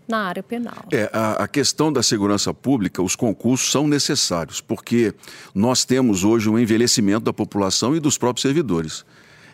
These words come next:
Speaker 2: E, e as aposentadorias acabam se tornando maiores em número do que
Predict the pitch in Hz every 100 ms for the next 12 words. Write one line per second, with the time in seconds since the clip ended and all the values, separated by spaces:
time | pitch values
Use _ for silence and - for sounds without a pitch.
0 | - 147 156 147 123 113 98 80 104 117
1 | 123 110 107 123 120 101 127 139 139 113
2 | 107 107 - - 104 95 95 95 127 110
3 | 98 113 123 117 107 104 131 139 135 143
4 | 113 123 135